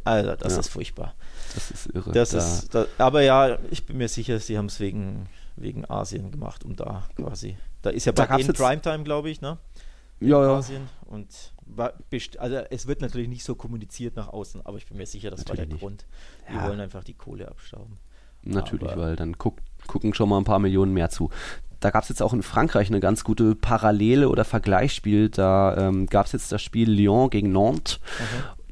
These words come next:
Speaker 2: Das hat am Samstag oder Sonntag stattgefunden um dreizehn Uhr dreißig, also auch sehr früh. Und da haben dann die Lyon-Fans mehr oder weniger ironisch oder protestierend mit einer Choreo drauf geantwortet, indem sie so, ja, ein asiatisches Motiv irgendwie mit aufgehender Sonne,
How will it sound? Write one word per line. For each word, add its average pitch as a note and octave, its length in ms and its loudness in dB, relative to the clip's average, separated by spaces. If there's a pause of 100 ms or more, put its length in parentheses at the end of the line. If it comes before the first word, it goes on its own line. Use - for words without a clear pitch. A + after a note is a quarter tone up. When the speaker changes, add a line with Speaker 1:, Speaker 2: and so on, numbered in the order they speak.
Speaker 2:
Das - 420 2
hat - 340 -10
am F2 160 -10
Samstag G#2+ 300 -8
oder G2 100 -6
Sonntag A#2 280 -4
stattgefunden - 540 -4
um G#2 140 -4
dreizehn A#2 460 2
Uhr G#2+ 120 2
dreißig, A2 480 0
also G2 180 0
auch A#2+ 200 0
sehr A2+ 400 2
früh. B2+ 260 0
Und B2 200 2
da G#2 100 6
haben B2+ 180 2
dann A#2+ 200 2
die A2 160 -2
Lyon-Fans A2+ 960 2 (120)
mehr G#2 180 2
oder A2+ 120 4
weniger A2 380 4
ironisch A#2+ 580 4
oder G#2+ 160 2
protestierend B2 680 2
mit A#2 120 -2
einer G#2 200 2
Choreo B2+ 400 2
drauf - 320 0
geantwortet, B2 640 0
indem A2 400 2
sie A2 120 2
so, G2+ 280 2
ja, G2 180 4 (340)
ein - 120 -4 (120)
asiatisches G#2+ 760 2
Motiv C#3 580 0
irgendwie C3 220 0
mit B2 120 -2
aufgehender A2+ 460 2
Sonne, C3 360 4